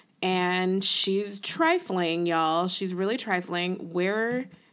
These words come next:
did the window go? Let me find it. I have so many tabs open. I have, like, forty tabs open. Okay, got it. Like a true crackhead, this woman emailed her department. She's the,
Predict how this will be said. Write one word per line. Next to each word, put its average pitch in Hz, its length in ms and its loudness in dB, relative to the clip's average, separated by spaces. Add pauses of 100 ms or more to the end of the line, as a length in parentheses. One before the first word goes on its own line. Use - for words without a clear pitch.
(120)
did 233 140 -2
the 262 80 0
window 233 300 0
go? 180 360 0
Let 190 160 0
me 220 120 0
find 170 340 -2
it. 170 300 -4 (680)
I 202 60 -12
have 190 200 -2
so 175 220 -2
many 208 220 -2
tabs 180 360 -2
open. 170 560 -4
I 175 120 -4
have, 160 260 -4
like, 170 220 -8
forty 180 320 -6
tabs 165 400 -6
open. 156 420 -6
Okay, 220 520 0
got 202 220 6
it. 107 160 0 (360)
Like 226 180 2
a 190 80 2
true 370 460 2
crackhead, 185 720 2
this 285 300 0
woman 285 380 2 (120)
emailed 349 640 4
her 294 220 2
department. 180 760 0
She's 233 320 -2
the, 214 120 2